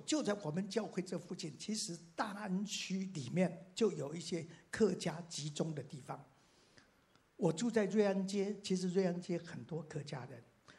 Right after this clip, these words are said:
我现在住在一百一十八巷那附近，其实那边很多客家人。但是我们自己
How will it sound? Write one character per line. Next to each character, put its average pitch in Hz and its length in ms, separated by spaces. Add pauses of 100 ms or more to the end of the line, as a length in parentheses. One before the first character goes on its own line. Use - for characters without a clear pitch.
(260)
我 165 140
现 185 200
在 190 120
住 190 220
在 170 260 (320)
一 233 100
百 160 160
一 190 200
十 - 120
八 180 160
巷 180 220
那 170 80
附 185 240
近， 180 340
其 208 200
实 160 200 (260)
那 208 100
边 214 400
很 - 240
多 175 260
客 - 140
家 151 240
人。 - 120 (600)
但 226 180
是 175 240 (400)
我 170 180
们 180 140
自 180 140
己 - 240